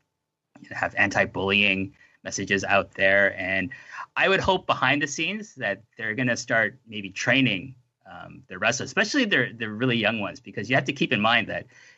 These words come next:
in Joshi, like, women start training to become wrestlers at a very, very young age. And I would hope part of that training involves,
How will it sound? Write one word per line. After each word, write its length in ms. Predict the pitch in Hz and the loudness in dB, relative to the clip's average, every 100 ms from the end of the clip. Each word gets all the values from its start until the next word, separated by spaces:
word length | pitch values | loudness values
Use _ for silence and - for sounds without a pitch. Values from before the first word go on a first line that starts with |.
| _ _ _ | _ _ _
in 180 | 117 104 | -8 0
Joshi, 440 | 113 127 131 110 | 4 4 2 -2
like, 220 | 92 90 - - _ | -2 -6 -8 -18 _
women 400 | 123 175 170 135 - _ _ | -2 0 0 -2 -6 _ _
start 300 | - - 110 | -8 -4 -2
training 460 | - 117 113 104 98 | 0 0 0 -2 -6
to 100 | - | -10
become 260 | - 104 | -8 -6
wrestlers 480 | 92 98 - 85 87 - | 0 0 -2 -10 -10 -8
at 100 | 117 | -4
a 60 | |
very, 420 | 120 104 110 107 110 | -4 -4 0 0 2
very 260 | 104 92 | 0 0
young 200 | 87 87 | -2 -6
age. 300 | 85 101 92 | -6 -4 -4
And 120 | 90 | -2
I 100 | 95 | 0
would 140 | 101 107 | 2 2
hope 180 | 180 190 | 0 2
part 140 | 196 | 0
of 60 | 165 | 0
that 80 | |
training 400 | 131 131 123 107 - | 0 0 -2 -6 -14
involves, 560 | 101 98 95 92 - | -8 -4 -4 -4 -10